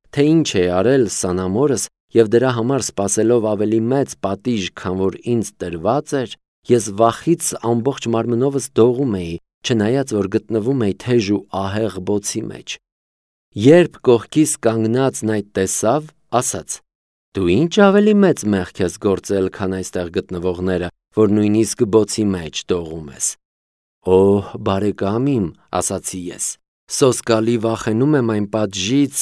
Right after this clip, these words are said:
որին սպասում եմ գործածս մի մեծ մեղքի համար"։ Այն ժամ նա հարցրեց, թե դա ինչ մեղք է, և ես պատասխանեցի. "Մեղքս այն է, որ պարկում էի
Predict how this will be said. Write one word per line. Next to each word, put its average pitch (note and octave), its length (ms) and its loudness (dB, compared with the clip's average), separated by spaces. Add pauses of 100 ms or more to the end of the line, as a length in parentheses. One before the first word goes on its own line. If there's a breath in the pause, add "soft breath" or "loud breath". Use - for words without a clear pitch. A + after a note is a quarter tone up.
որին G#2+ 340 0
սպասում A2+ 520 -2
եմ A2 140 -2
գործածս G#2 680 -2
մի A2+ 200 0
մեծ G2 380 -2
մեղքի G#2+ 440 -4
համար"։ A#2 400 -6 (1000)
Այն G#2+ 180 6
ժամ F#3+ 260 4
նա G3 180 4
հարցրեց, B2 560 -2
թե C#3 140 -4
դա D#3 160 0 (140)
ինչ D#3+ 280 2
մեղք E2 400 -8
է, E2 120 0 (280)
և G#2+ 200 4
ես A#2 240 0
պատասխանեցի. G2+ 1000 -6 (560)
"Մեղքս G2+ 600 0
այն B2 320 0
է, A2+ 120 -6 (340)
որ A2+ 140 6
պարկում A2+ 500 0
էի B2 160 0